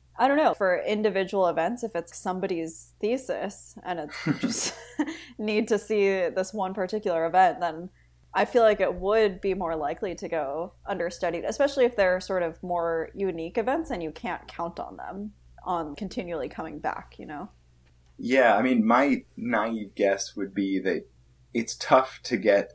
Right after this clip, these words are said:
Speaker 2: something bright enough to observe it and energetic enough. I mean, you need to continually emit enough energy for it to be detectable across those timescales.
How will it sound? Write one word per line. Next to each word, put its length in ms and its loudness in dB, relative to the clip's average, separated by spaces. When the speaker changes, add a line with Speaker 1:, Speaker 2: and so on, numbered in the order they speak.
Speaker 2:
something 800 2
bright 320 6
enough 280 2
to 180 2
observe 400 0
it 280 -2
and 220 0
energetic 640 2
enough. 460 -2
I 40 2
mean, 180 8
you 80 4
need 180 4
to 80 0
continually 560 2
emit 300 4
enough 360 2
energy 340 4
for 200 0
it 100 -4
to 80 -6
be 120 0
detectable 840 0
across 400 2
those 220 -2
timescales. 800 -4